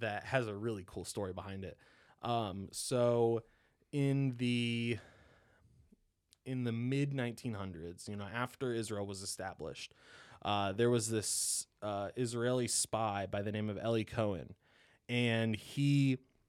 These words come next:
uh, you know, worked for the Mossad, which is the Israeli C I A, the, the Israeli intelligence agency, and he worked his way up in the Syrian government, and he kind of, like, became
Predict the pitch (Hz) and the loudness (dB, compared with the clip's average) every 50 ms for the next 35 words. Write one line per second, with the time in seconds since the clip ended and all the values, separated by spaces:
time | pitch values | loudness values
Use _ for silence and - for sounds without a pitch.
0 | _ _ _ _ _ _ _ _ _ _ _ _ _ _ _ _ - - - - | _ _ _ _ _ _ _ _ _ _ _ _ _ _ _ _ -20 -18 -16 -10
1 | - - 120 117 113 110 113 110 - - 151 127 113 107 127 135 139 - - - | -2 4 6 8 8 8 8 6 2 2 2 4 4 6 4 2 2 0 -4 2
2 | - 131 120 120 110 107 101 98 - - 143 156 131 98 95 101 104 107 101 - | 4 4 4 4 4 4 2 2 2 4 6 6 6 6 4 4 2 2 0 0
3 | 117 107 98 98 104 104 101 101 101 92 110 101 104 104 104 104 104 104 104 - | -2 -2 -2 0 2 2 4 4 2 2 0 0 0 2 2 2 2 2 0 -2
4 | - 110 107 98 98 98 98 98 98 98 95 101 98 95 101 98 104 107 104 113 | -2 -2 -2 -2 -2 -2 -4 -4 -4 -4 -2 -2 -2 0 0 2 2 2 2 4
5 | 110 107 104 101 98 98 - 113 113 117 113 101 98 90 - 92 95 92 92 92 | 2 2 2 2 0 -2 0 0 2 2 2 0 -2 -4 -4 -4 -6 -6 -6 -8
6 | 90 - - - 87 90 - - - - - - - - - - - - 131 123 | -8 -8 -10 -10 -12 -12 -14 -16 -20 -20 -20 -20 -20 -20 -20 -14 -2 2 4 6
7 | 117 117 113 113 110 107 104 98 _ _ _ _ _ _ _ - - - - 127 | 6 6 6 6 4 2 0 -2 _ _ _ _ _ _ _ -16 -12 -4 0 2
8 | 127 123 123 123 123 120 120 117 107 113 123 127 127 - - 139 135 127 123 123 | 4 6 6 6 6 4 4 4 4 2 2 2 2 -2 -2 0 0 0 0 2
9 | 123 123 131 120 110 113 113 123 - - - 120 117 117 117 110 104 - - - | 2 2 4 4 4 4 2 2 0 -2 -2 0 0 2 2 0 0 0 -2 -2
10 | 117 113 117 120 123 123 131 117 107 104 104 110 110 113 120 131 147 - - 101 | 0 0 2 2 4 2 4 2 2 2 2 2 2 4 4 2 2 0 -2 -4
11 | 107 110 104 95 107 113 113 113 113 107 - - - 110 110 117 117 117 110 107 | -4 -4 -4 -2 -2 0 0 0 0 -2 -4 -6 -4 -2 0 0 0 0 -2 -2
12 | 120 113 110 98 - - 113 101 - 123 120 120 120 120 120 120 | -2 -4 -4 -4 -6 -10 -10 -8 -4 -4 0 2 2 4 2 2